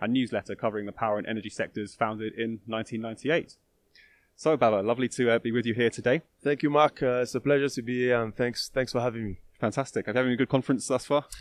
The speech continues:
Speaker 2: Yes, it's, uh, it's been intense, uh, but very fruitful, and, uh, looking forward to the upcoming days.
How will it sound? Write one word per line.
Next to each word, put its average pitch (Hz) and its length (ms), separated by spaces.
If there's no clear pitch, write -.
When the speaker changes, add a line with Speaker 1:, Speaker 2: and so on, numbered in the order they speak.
Speaker 2:
Yes, 180 320
it's, 165 200
uh, 156 240
it's 139 120
been 143 160
intense, 151 440
uh, 139 300
but 131 220
very 147 240
fruitful, 170 440
and, 151 240
uh, 139 120
looking 143 300
forward 135 240
to 135 100
the 123 360
upcoming 127 360
days. 110 320